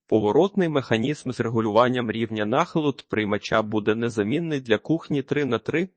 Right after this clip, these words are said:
на фото. Дизайн кухні з елементами зонування. На фото гарнітур з вбудованою технікою.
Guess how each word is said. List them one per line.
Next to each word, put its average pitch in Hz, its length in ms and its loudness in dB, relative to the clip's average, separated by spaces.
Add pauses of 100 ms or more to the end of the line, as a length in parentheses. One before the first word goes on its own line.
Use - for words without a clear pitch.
на 113 140 -2
фото. 101 480 -2 (280)
Дизайн 120 500 2
кухні 123 420 -4
з - 180 -14
елементами 127 640 0
зонування. 113 720 0 (180)
На 117 160 4
фото 180 440 2 (260)
гарнітур 113 680 4
з 180 100 -6
вбудованою 139 720 2
технікою. 98 760 -2